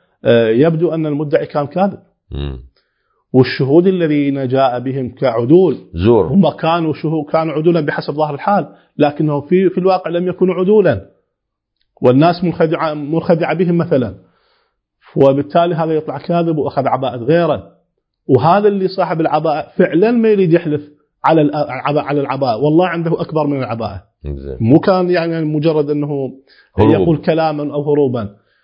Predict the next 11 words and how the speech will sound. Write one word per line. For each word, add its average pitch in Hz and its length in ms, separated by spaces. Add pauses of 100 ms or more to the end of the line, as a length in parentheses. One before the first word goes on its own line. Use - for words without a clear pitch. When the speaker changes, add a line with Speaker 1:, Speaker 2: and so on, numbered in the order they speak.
(480)
Speaker 1:
والله 156 420
يعلم 190 420
بأن 160 260
الحق 143 280 (460)
مع 135 320
هذا 131 120
الجانب 120 400
لا 117 120
مع 107 180
ذاك 107 220
الجانب، 104 380